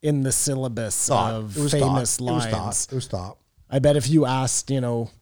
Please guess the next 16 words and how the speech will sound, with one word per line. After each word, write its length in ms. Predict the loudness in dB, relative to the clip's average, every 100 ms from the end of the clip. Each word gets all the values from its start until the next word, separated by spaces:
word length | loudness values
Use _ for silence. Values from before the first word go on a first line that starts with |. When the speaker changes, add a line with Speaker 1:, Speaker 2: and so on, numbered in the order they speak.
| _
Speaker 1:
a 60 | -4
hundred 400 | 0 0 0 0
people, 340 | -2 -2 -2
"What's 260 | -2 -4 -4
the 80 | -4
most 220 | -4 -2
famous 380 | -2 -2 -2 -2
line 260 | -2 -2
in 120 | -2
movie 260 | -2 -2 -4
history?" 720 | -4 -4 -4 -8 -10 -10 -12 _ _ _ _ _ _ _ _ _ _ _ _ _ _
some 260 | -8 -6 -2
people 320 | -2 -4 -6 -8
would 180 | -6
say 180 | -6 -6
that. 260 | -8 -12